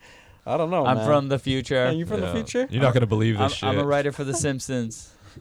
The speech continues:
Speaker 2: <laughs>
Speaker 1: Dude.
Speaker 2: No, yeah, no, I totally got the
Speaker 3: O J
Speaker 2: names mixed
Speaker 3: Sim-,
Speaker 2: up.
Speaker 3: O J Simpson. He's a fucking icon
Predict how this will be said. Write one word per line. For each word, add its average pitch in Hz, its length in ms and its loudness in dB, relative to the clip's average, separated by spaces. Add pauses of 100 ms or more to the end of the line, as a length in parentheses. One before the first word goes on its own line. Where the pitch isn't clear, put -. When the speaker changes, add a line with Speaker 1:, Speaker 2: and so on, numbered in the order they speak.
(140)
Speaker 2:
<laughs> - 400 -20
Speaker 1:
Dude. 104 400 2 (880)
Speaker 2:
No, 143 280 0
yeah, 127 220 0
no, 117 120 8
I 117 80 2
totally 135 260 -2
got 120 120 -2
the - 80 -2
Speaker 3:
O 143 80 8
J 143 80 2
Speaker 2:
names 135 180 2
mixed 139 140 2
Speaker 3:
Sim-, 107 100 -2
Speaker 2:
up. 98 60 0
Speaker 3:
O 107 100 4
J 120 140 0
Simpson. 117 500 -4 (680)
He's 110 180 -4
a 131 60 -4
fucking 101 240 0
icon 95 520 -2